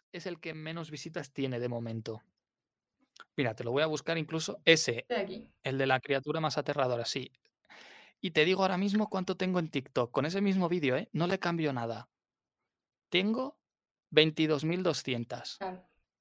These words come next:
Speaker 1: <laughs> O sea, digo, ¿pero qué narices?
Speaker 2: Sí, sí, sí. A mí me pasó algo parecido haciendo un short sobre el tema de que Ibai iba a abandonar Twitch y se venía a, a YouTube y
Speaker 1: Mm.
Speaker 2: tal.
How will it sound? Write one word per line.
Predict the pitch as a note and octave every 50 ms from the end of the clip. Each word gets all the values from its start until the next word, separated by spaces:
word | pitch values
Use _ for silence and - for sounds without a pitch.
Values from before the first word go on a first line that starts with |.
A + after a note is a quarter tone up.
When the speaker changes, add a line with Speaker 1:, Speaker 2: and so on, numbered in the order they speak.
| _ _ _ _ _ _ _ _ _ _ _ _ _ _ _ - - - - - - _ _ _ _ _ _ _ _ _
Speaker 1:
<laughs> | -
O | -
sea, | - - - B2+ C3 - - - - - _ -
digo, | E3 D3 D3+ D3 C3+ - - - _ _
¿pero | - C#3+ C#3 C3+
qué | C3 C#3+ D#3
narices? | D#3+ D3 B2+ A#2+ A#2+ - - D3+ F3+ G#3+ G#3+
Speaker 2:
Sí, | C#4 C#4
sí, | C4+ C#4
sí. | B3+ A3+ B3+ C4+ C#4 - - _ _ _ _ _ _ _ _ _
A | - G3 G#3
mí | G#3+ A#3 B3+
me | B3+ C4+
pasó | A3+ C#4+ C4+ - D4
algo | C#4 C#4 C4 B3+
parecido | - B3+ B3 B3 B3 A#3+ - B3+ B3 A#3+ A#3 A#3 A#3 A3+ A3
haciendo | G#3+ G#3+ A3 - A3+ A3+ A3+ A#3
un | A3+ A3+
short | A3 A3 - A#3 G#3+ G#3+ G#3+ G#3 G#3
sobre | - - G#3 G3+ G3
el | F#3+ F#3
tema | F#3+ G#3 G#3+ G#3+ G#3+
de | G#3+ G3+ G#3
que | G#3 G3+ G3 G3 G3 F#3+
Ibai | F#3 F#3+ G3+ G#3 G#3 G3+
iba | G3 G3 G3
a |
abandonar | G3 G3 G3 G3 F#3+ F#3 F#3 F#3 F#3
Twitch | - A3 A3+ A3 A3 -
y |
se | G#3 G#3
venía | F#3+ F#3 F#3 F#3+ G3 G3 F#3+ F#3 F3+ - - -
a, | F#3
a | F#3
YouTube | F3+ G#3 A3+ A#3+ A3 A3+ G#3+ G#3+
y | G#3
Speaker 1:
Mm. | C#3
Speaker 2:
tal. | - A3 B3+ - -